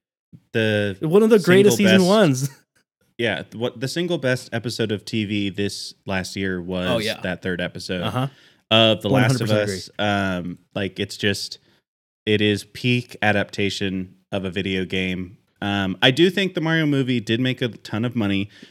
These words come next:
Speaker 1: Gran Turismo, I don't think it actually exists. I don't believe anybody has seen it.
Speaker 2: <laughs>
Speaker 1: Um, and Castlevania Nocturne, like, Netflix is doing cool
Speaker 2: Netflix
Speaker 1: stuff
Speaker 2: is doing
Speaker 1: in
Speaker 2: cool
Speaker 1: the
Speaker 2: stuff with the
Speaker 1: animated
Speaker 2: animated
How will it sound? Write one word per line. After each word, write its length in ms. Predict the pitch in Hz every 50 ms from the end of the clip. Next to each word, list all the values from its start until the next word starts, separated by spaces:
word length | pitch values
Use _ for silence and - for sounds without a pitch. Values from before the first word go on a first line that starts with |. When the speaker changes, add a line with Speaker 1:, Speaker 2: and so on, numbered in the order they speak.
| _ _
Speaker 1:
Gran 200 | - 110 117 127
Turismo, 600 | 123 - 139 131 135 123 127 127 123 123 120 123 - _ - -
I 80 | 104
don't 140 | 110 120 123 -
think 200 | - 120 110 -
it 120 | 110 - -
actually 560 | 95 98 110 - - - - 135 135 131 -
exists. 580 | 147 131 - - 147 151 170 185 - - - -
I 200 | - 101 98 95
don't 400 | 90 90 - 101 95 95 - - _ _ - -
believe 300 | - 104 98 98 101 92
anybody 400 | 98 98 107 107 120 113 131 123
has 180 | 131 139 135
seen 220 | - - 104 95 92
it. 160 | 98 123 - -
Speaker 2:
<laughs> 60 | - - - - - - - - - -
Speaker 1:
Um, 640 | - 110 107 107 104 101 101 98 95 92 95 92 - _ _ _ _ -
and 420 | 117 113 117 117 113 113 113 107 -
Castlevania 520 | - 175 196 190 240 208 220 220 214 214
Nocturne, 460 | 190 180 185 185 - 190 180 175 165 - - - - _
like, 280 | - 156 151 139 - - _ _ _ _ _ _ _ -
Netflix 480 | 131 170 208 - - 285 269 254 - -
is 180 | 202 190 165
doing 320 | 156 170 170 165 160 143 135
cool 200 | - - 143 151
Speaker 2:
Netflix 140 | 175 208
Speaker 1:
stuff 260 | 226 226 - 285 - 247
Speaker 2:
is 80 | 196 151
doing 180 | 165 160 156 147
Speaker 1:
in 40 |
Speaker 2:
cool 100 | - 151
Speaker 1:
the 60 | 151 143
Speaker 2:
stuff 240 | - 151 139 127 -
with 80 | 139 123
the 20 |
Speaker 1:
animated 340 | 110 110 110 113 117 110 117
Speaker 2:
animated 240 | 110 101 98 95 98